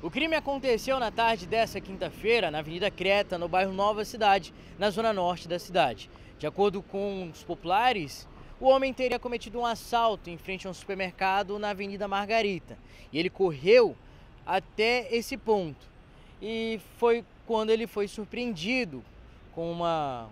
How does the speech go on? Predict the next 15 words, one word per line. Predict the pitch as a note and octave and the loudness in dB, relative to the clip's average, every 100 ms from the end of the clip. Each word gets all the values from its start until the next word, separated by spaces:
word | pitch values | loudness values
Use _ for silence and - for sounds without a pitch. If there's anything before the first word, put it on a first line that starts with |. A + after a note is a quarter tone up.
| - - | -18 -18
um | - | -8
suposto | E3 - G3+ F#3+ - F3+ C#3+ - - - | -8 2 6 6 2 -4 -4 -8 -20 -16
justiceiro | B2+ F3+ - F#3 - A#3+ C4 - - - | -6 -4 -4 -6 2 4 4 -2 -16 -16
que | - A3 | -8 -4
chegou | - A3 F3 A3+ B3+ | 0 0 4 4 4
no | A3+ | 2
local | G3 D#3+ F3 F#3+ A3+ - - - - | 0 0 2 2 2 -6 -18 -18 -2
e | F3+ | 2
efetuou | G3+ A3 G#3+ G#3+ A3 A3+ | 4 2 0 4 4 4
diversos | F#3 F3 G#3 G#3+ E3+ | 2 0 0 0 -6
disparos | F3 - - A3 G#3+ E3 | -10 -4 4 6 6 2
de | C#3 | -4
arma | D#3 D3+ | -6 -8
de | - | -12
fogo. | - C3 | -8 -8